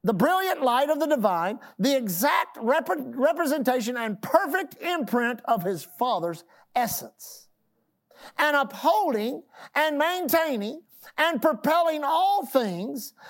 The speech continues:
the entire physical and spiritual universe, by his powerful word, carrying the universe along to its predetermined goal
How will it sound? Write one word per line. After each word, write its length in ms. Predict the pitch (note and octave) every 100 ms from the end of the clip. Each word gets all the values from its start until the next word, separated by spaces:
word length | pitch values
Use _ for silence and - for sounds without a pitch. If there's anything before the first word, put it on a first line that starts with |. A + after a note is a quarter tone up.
| - G3
the 140 | D4+
entire 500 | C#4+ - B3 E4 D4
physical 640 | F#3+ - G4 D#4 C#4+ E4
and 160 | C#4 B3
spiritual 640 | - - F#4+ F#4 - D4
universe, 560 | C#4 D4+ A3+ G3 A#3 - - -
by 220 | - C#4+ C#4
his 160 | B3
powerful 880 | - - F#4+ G4 C#4+ D4 C#4 B3+ C4+
word, 720 | F#4+ F4+ C4 D4 F4+ E4 - - _ _ _ _ _
carrying 380 | - B3+ C4 A3
the 80 | G#3
universe 400 | A#3+ F3+ G3 F3
along 320 | F3 G#3+ G#3
to 160 | F#3
its 140 | E3+ -
predetermined 840 | - C#4 D4 A3 - C4+ A#3+ G3
goal 480 | E3+ D3 C#3 C#3+